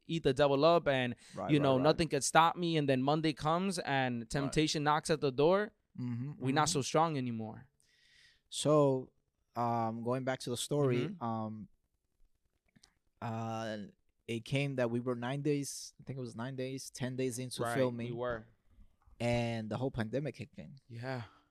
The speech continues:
Speaker 2: The whole pandemic kicked in. We shut down 'cause, uh, by the way, we are here in New York. I don't know if they know that we're here
Speaker 1: Yeah.
Speaker 2: in New York. So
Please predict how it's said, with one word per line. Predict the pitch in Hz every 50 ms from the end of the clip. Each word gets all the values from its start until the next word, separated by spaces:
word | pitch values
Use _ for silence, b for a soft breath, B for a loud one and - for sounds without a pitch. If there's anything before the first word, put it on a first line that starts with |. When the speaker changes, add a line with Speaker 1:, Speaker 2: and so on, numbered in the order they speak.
| b b b b b b b _ _ _ _ _ -
Speaker 2:
The | - -
whole | 113 120 120
pandemic | - 123 117 113 127 127 131 123
kicked | - 123 117 -
in. | 135 120 113 110
We | 101 113 117
shut | - - 131 120 113 -
down | - 120 117 117 120 117 117 113 - _
'cause, | - 131 107 - - _ -
uh, | 117 107 98 95 65 67
by | - 110 120 117
the | 120 120
way, | 127 131
we | 120 120 120
are |
here | 120 127 131
in | 123
New | 120 117
York. | 120 131 131 117 113 -
I | 110
don't | 113 113
know | 113 113
if | 110
they | 117 113
know | 113 113 113
that | 110 104
we're | 110 107
here | 113 127 123
Speaker 1:
Yeah. | 120
Speaker 2:
in | 113 110
New | 113
York. | 120 127 127 -
So | - - 123 107 107